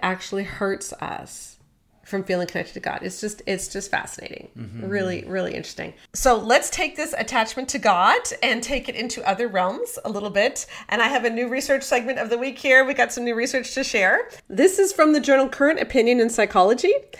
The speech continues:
Speaker 1: and it is looking at how our attachment with our parents affects our religious life.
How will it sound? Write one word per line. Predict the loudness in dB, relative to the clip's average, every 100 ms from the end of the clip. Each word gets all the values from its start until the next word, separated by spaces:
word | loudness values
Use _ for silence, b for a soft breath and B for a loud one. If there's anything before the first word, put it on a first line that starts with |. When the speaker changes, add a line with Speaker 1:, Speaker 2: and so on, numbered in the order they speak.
| B B 4
Speaker 1:
and | 6
it | 8
is | 6
looking | 6 2 4 2 2
at | -2
how | 2 2 4 2
our | 0
attachment | 0 0 0 0 0 0 0
with | 2 0 0
our | -4
parents | -4 -4 -2 0 2 2 2 0 -8 -4
affects | -4 0 -2 0 -2
our | -2
religious | -2 -2 -4 -6
life. | -6 -8